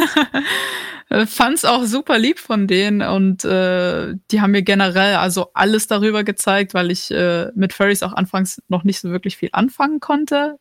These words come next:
Ich wusste, dass es sie gibt, aber, ähm, mich hat's einfach überhaupt nicht interessiert. Ich fand's auch ein bisschen komisch, aber wie ich dann die Leute dort kennengelernt habe, hab ich gemerkt, „Boah, das sind alles super liebe Menschen.“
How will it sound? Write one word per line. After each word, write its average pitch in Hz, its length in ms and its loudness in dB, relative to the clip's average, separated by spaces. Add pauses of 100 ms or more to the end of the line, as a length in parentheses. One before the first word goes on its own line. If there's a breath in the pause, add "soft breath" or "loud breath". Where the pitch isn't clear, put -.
Ich - 140 -6
wusste, 214 320 0
dass 190 200 0
es 185 100 -4
sie 185 140 -4
gibt, - 260 -2
aber, 175 540 0 (720 soft breath)
ähm, 170 640 0 (960)
mich - 160 0
hat's 180 160 0
einfach 180 280 0
überhaupt 180 340 0
nicht 185 100 -2
interessiert. 220 540 0
Ich - 100 -8
fand's 196 160 0
auch 208 100 2
ein 180 80 2
bisschen 175 280 0
komisch, 269 580 0
aber 180 320 0
wie 202 120 2
ich 190 100 -2
dann 185 160 2
die 190 80 2
Leute 190 260 0
dort 190 220 0
kennengelernt 185 500 0
habe, 185 140 -2
hab 180 140 -2
ich 175 120 -8
gemerkt, 170 380 -4
„Boah, 165 160 -2
das 175 140 -4
sind 185 120 -2
alles 180 240 -2
super 202 220 -2
liebe 196 240 2
Menschen.“ 196 500 0